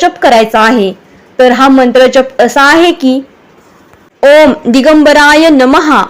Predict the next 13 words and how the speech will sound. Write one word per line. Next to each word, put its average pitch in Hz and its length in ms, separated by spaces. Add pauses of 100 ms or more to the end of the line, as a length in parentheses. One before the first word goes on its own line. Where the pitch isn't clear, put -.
(480)
ओम 262 320 (240)
दिगंबराय 294 840
नमः." 285 480 (1700)
या 311 140
मंत्राचा 302 540
आपल्याला 254 640 (160)
जप 285 220
करायचा 220 400
आहे. 214 300 (240)
एकवीस 262 380
पेक्षा 269 300
जास्तही 269 560
नको 339 400